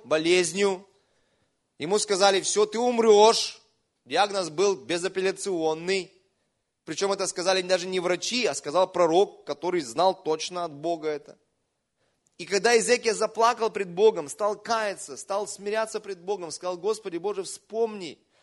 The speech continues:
обо мне, что я ходил пред лицом Твоим верно, с преданным Тебе сердцем, делал угодное в очах Твоих», стал молиться Богу.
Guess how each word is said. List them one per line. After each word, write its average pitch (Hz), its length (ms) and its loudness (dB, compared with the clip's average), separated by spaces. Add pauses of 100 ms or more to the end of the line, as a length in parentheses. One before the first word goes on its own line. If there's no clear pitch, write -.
(180)
обо 175 240 -2
мне, 208 320 -4
что - 160 -12
я 196 80 -6
ходил 196 280 -8
пред 190 160 -10
лицом 190 360 -8
Твоим 190 240 -12
верно, 160 360 -6
с - 60 -14
преданным 185 360 -10
Тебе 185 240 -10
сердцем, 160 480 -12
делал 185 260 -4
угодное 185 400 -4
в 180 60 -12
очах 180 320 -12
Твоих», 180 280 -6
стал 196 220 -2
молиться 202 400 -6
Богу. 185 640 -6